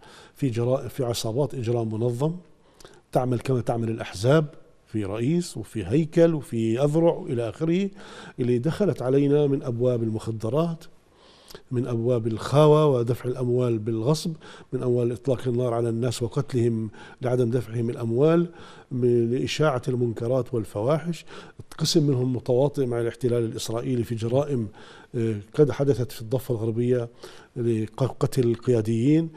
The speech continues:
وهذه أزمة كبرت مع مرور الأيام في داخلنا الفلسطيني، ونتيجة هشاشة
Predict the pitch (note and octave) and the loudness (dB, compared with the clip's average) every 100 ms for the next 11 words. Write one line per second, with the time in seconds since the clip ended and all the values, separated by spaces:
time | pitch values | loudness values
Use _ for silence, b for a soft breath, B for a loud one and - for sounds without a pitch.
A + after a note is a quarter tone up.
0 | B B B B2 B2 E3 D3+ C3+ B2+ C3 | B B B 0 4 4 4 2 0 0
1 | B2+ - - C#3+ C3 C3 B2+ D3 C#3 A#2 | -2 -6 0 0 4 2 0 -8 -4 -2
2 | A#2 A#2+ B2 A2+ A2+ A2+ A#2+ A#2+ B2 B2 | 0 0 0 -2 -2 0 2 0 -2 -6
3 | - A#2 - A#2+ A2 - G#2+ - A#2+ C3 | -8 -6 -2 -2 -4 -4 -8 -6 -4 -2
4 | E3+ F#3 B B B B - E3 F3 D#3+ | -2 -6 B B B B 2 4 6 4
5 | - B3+ F3 - A2+ C3+ G#3+ A#3 - E3+ | 2 0 0 0 -2 0 2 0 2 0